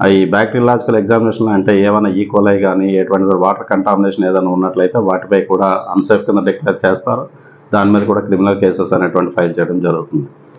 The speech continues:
So, ఈ మధ్యకాలంలో ఫుడ్ సేఫ్టీ స్టాండర్డ్స్ యాక్ట్‌లో ప్రాసెస్డ్ వాటర్, ప్యూరిఫైడ్ వాటర్ అన్నదానికి కూడా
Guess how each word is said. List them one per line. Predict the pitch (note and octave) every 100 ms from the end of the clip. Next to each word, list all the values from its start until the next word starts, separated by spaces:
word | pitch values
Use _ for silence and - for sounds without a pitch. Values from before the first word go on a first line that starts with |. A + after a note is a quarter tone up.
| - - -
So, | A#2
ఈ | A2+
మధ్యకాలంలో | A2+ G#2+ B2 C3 B2+ C3+ C3 B2
ఫుడ్ | - F#2+
సేఫ్టీ | B2 A#2+ B2
స్టాండర్డ్స్ | B2 A#2 A#2 A#2
యాక్ట్‌లో | G#2+ G2+ G#2+ F2 F2+ - - - -
ప్రాసెస్డ్ | G2 C3+ C#3 C#3 C3+
వాటర్, | B2 A#2+ A#2+ B2 C#3 A#2+
ప్యూరిఫైడ్ | G#2+ A2+ A#2+ A2+
వాటర్ | G#2+ G2+ G#2 G#2
అన్నదానికి | F#2+ G2 G2+ G2+
కూడా | - G2+ D3+